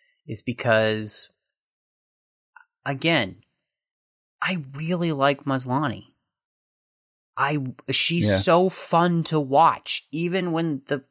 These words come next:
Speaker 1: ridiculousness on screen is happening, right? Um, I, I think she does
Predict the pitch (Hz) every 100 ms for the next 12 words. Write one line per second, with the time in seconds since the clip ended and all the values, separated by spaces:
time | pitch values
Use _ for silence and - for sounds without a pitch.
0 | - 143 - 160 160 - 160 151 147 139
1 | 131 - 135 123 - 135 143 160 127 95
2 | 92 - - - - - 117 131 160 -
3 | _ _ _ _ _ _ _ _ 247 131
4 | 127 120 113 123 131 117 - 147 156 -
5 | _ _ _ _ _ _ _ _ _ _
6 | _ - - 180 165